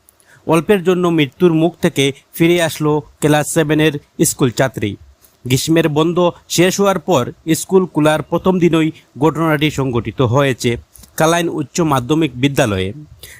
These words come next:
জানা গেছে, স্কুলের নতুন ভবন নির্মাণের জন্য পুরাতন শ্রেণীকক্ষগুলো ভেঙে ফেলা হয়েছে, আর ছাত্রছাত্রীদের ক্লাস করানোর জন্য টিনের বেড়া দিয়ে অস্থায়ীভাবে তৈরি করা হয়েছে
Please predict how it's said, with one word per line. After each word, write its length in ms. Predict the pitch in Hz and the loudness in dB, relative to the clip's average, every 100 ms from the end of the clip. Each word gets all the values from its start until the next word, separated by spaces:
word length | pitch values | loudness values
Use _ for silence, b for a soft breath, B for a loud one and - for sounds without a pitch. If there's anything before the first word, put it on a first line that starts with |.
| - | -4
জানা 240 | 120 151 190 | -2 0 0
গেছে, 240 | 196 208 175 | 0 0 0
স্কুলের 360 | - 180 185 175 | -2 0 2 2
নতুন 320 | 147 170 175 | 0 0 0
ভবন 260 | 170 165 175 | 2 2 2
নির্মাণের 460 | 147 135 147 156 156 | 2 2 0 0 2
জন্য 220 | 170 135 131 - b _ | 2 2 -2 -6 b _
পুরাতন 440 | 156 165 165 180 170 - _ | 2 2 2 -2 -2 -10 _
শ্রেণীকক্ষগুলো 880 | - 185 196 208 175 135 147 135 147 131 | -2 2 2 0 -4 -2 0 2 0 2
ভেঙে 320 | 160 175 180 | 0 0 0
ফেলা 240 | 139 123 120 | 0 0 0
হয়েছে, 420 | 143 139 - 98 - _ - B B - | 0 0 0 -4 -4 _ -20 B B -2
আর 180 | 131 127 | -2 0
ছাত্রছাত্রীদের 920 | 139 127 170 175 170 170 180 190 185 165 B - | -2 -2 -6 -2 -2 0 2 2 2 -4 B -2
ক্লাস 260 | 175 190 - | 0 2 0
করানোর 400 | 190 185 185 160 | 0 2 0 2
জন্য 240 | 180 180 180 170 | 2 2 0 0
টিনের 280 | 185 190 202 156 | 2 4 2 2
বেড়া 240 | 151 160 | 2 0
দিয়ে 260 | 143 151 151 147 b _ | 0 2 2 0 b _
অস্থায়ীভাবে 600 | 165 - 196 147 131 127 127 | -2 0 0 2 0 0 0
তৈরি 260 | 151 160 | 0 0
করা 240 | 160 139 131 | 2 2 2
হয়েছে 380 | 143 151 151 | 0 0 0